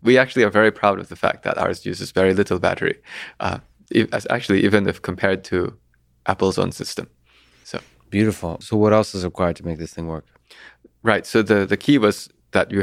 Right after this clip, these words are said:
Speaker 1: had to do a significant amount of work on the actual mobile app development, which fortunately the team that we brought was this kind of general thinkers, where we would dig in deep into the operating system documentation and the A P I libraries. So we got that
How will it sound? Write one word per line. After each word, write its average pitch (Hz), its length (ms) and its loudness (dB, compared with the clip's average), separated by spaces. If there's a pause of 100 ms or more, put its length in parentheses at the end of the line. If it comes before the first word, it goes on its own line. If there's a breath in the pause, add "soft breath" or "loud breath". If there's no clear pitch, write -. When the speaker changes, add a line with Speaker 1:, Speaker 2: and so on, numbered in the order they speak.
Speaker 1:
had 98 80 0
to 98 80 0
do 101 160 2 (140)
a 92 120 -8
significant 107 400 2
amount 101 220 2
of 90 80 -12
work 95 240 2 (160)
on 90 180 -2
the 92 80 -4 (140)
actual 95 320 -2 (100)
mobile 95 240 0 (100)
app - 180 -8
development, 98 460 0 (340 loud breath)
which 110 200 0 (320)
fortunately 117 440 2
the 95 200 2
team 101 160 0
that - 120 -2
we 101 80 0 (100)
brought 160 300 2
was 95 160 -2
this 101 160 -2 (100)
kind 113 140 2
of 92 60 -4 (260)
general 113 320 0
thinkers, 160 580 -6 (200)
where 95 260 4 (160)
we 110 100 6
would 104 220 0 (200)
dig 127 180 4
in 123 200 0
deep 131 280 0
into 92 260 -6
the 90 140 2 (320 loud breath)
operating 104 360 2
system 104 320 -2
documentation 95 720 0 (120)
and 90 120 -8
the 90 120 0
A 92 120 4
P 95 140 0
I 90 300 2
libraries. 92 500 -2 (240 loud breath)
So - 100 -4
we 143 80 4
got 120 160 2
that - 160 -2